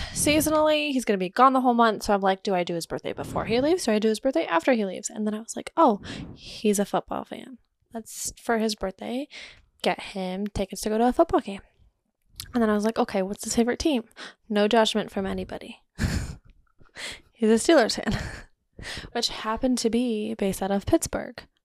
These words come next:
Oh my gosh, he's actually gonna be in Pittsburgh while he's at work in Pennsylvania during the month of October, which is his birthday. Things are aligning, right? <laughs> So I don't,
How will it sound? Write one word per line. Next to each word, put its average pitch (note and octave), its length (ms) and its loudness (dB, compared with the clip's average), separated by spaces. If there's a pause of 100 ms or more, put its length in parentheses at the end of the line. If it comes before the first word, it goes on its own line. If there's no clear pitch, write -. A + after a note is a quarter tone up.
(160)
Oh G#3 100 6
my G3 160 2
gosh, D4+ 480 2
he's A#3 240 4
actually A#3+ 380 2
gonna G#3 180 2
be B3 400 2
in A#3+ 220 2
Pittsburgh G3+ 600 0 (600)
while F#3+ 180 6
he's G3+ 160 4
at F3+ 160 0
work C#4 380 -2
in A3 100 2
Pennsylvania B3 680 2 (240)
during A#3+ 200 6
the A#3 80 4
month A3 220 -2
of - 160 -8 (720)
October, D4+ 380 8
which C#4 180 6
is B3 80 4
his B3+ 160 6
birthday. G#3+ 380 4 (480)
Things F#3+ 260 -2
are E3+ 80 -8
aligning, A2+ 460 -10 (240)
right? A3 280 -2
<laughs> - 680 2 (840)
So G#3+ 520 8 (960)
I A#3 640 8 (160)
don't, G#3 240 6